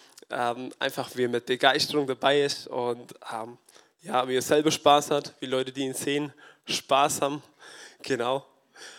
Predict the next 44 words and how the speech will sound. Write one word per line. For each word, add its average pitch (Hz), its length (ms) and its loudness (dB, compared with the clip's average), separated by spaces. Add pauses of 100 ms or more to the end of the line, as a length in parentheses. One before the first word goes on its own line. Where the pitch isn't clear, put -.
(280)
Und 180 440 2
jetzt - 280 2
seit 139 260 0
kurzem 170 500 2
oder 123 160 -2
seit 120 300 -2
ein - 60 -20
paar - 160 -8
Monaten 135 640 4
erwarten 131 300 0
wir 131 80 -6
jetzt - 100 -8
noch 127 60 -6
ein 123 100 -4
zweites 160 340 -2
Kind. 170 280 -4 (340)
So, 123 340 -8 (120)
meine 120 200 -6
Frau 120 280 0
hat 120 100 -6
jetzt - 240 -10 (500)
einen - 100 -20
großen 131 440 -2
Bauch. 143 320 4 (540)
Und, 160 180 -2 (2000)
und 143 240 10
das 160 200 8
ist - 60 -2
so, 202 280 8
ähm, 143 320 -2 (240)
wir 139 100 2
haben 143 60 10
uns 139 120 6
überlegt, 143 380 4
wie, 123 180 -2
wie 127 60 0
erklären 143 280 -2
wir 190 40 0
es - 80 0
denn 147 80 2
dem 120 100 2
Theo 123 240 2
am 117 120 0
besten? 139 360 0